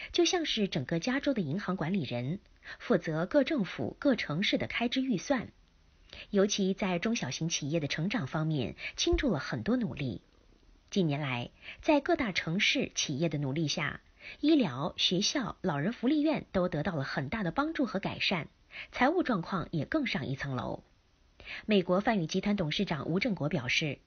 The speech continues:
能拿到这个奖对自己是鼓励也是激励。回顾泛宇这三十多年，从一个小小的人寿保险公司，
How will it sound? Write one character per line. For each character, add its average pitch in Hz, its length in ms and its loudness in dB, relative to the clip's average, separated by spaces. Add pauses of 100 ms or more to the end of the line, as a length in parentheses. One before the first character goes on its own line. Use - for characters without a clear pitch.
(440)
能 349 140 4
拿 269 140 2
到 330 100 2
这 320 120 2
个 226 100 2
奖 - 440 -4
对 190 160 4
自 180 200 -2
己 127 220 -4
是 208 160 0
鼓 135 220 -6
励 202 180 0 (100)
也 131 80 -2
是 - 160 0
激 190 200 0
励。 185 260 -2 (580)
回 202 180 8
顾 226 140 0
泛 208 300 0
宇 135 140 0
这 170 140 2
三 180 200 -2
十 156 80 -4
多 180 160 0
年， 131 340 -2 (300)
从 311 180 4
一 320 60 2
个 302 100 -2
小 240 220 0
小 180 160 -2
的 139 80 -2
人 160 160 0
寿 220 160 2
保 180 140 -2
险 - 180 -6
公 190 180 0
司， 247 320 -4